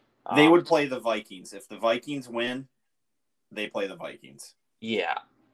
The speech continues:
Speaker 1: And then the, the higher seed. Where it gets screwy is if the Cowboys are the sixth seed.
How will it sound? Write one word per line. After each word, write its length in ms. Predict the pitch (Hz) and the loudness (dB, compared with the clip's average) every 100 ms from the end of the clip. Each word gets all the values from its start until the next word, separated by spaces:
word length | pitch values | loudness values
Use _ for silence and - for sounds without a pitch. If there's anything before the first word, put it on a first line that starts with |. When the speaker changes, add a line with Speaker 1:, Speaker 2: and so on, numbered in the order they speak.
| _ | _
Speaker 1:
And 100 | 101 | -8
then 120 | 98 | -4
the, 200 | 92 85 - | -4 -4 -6
the 100 | - | -2
higher 260 | 92 87 | 0 -2
seed. 300 | - 87 73 - | -6 -12 -12 -6
Where 200 | 110 110 | -2 -2
it 60 | |
gets 200 | 113 110 | -4 -8
screwy 420 | - 135 123 113 | -6 0 0 0
is 180 | 101 90 | -4 -8
if 340 | 101 - - _ _ - _ _ _ _ _ _ _ _ _ _ _ _ _ _ _ _ | -10 -10 -18 _ _ -20 _ _ _ _ _ _ _ _ _ _ _ _ _ _ _ _
the 840 | 95 95 90 90 87 85 85 76 - _ _ _ _ _ | -16 -14 -12 -12 -10 -10 -12 -14 -20 _ _ _ _ _
Cowboys 600 | - 127 147 151 143 117 | -2 4 4 4 -2 -4
are 60 | 110 | -12
the 100 | - | -14
sixth 460 | - - 139 - | -12 -10 -12 -12
seed. 360 | - - 87 - | -16 -16 -18 -20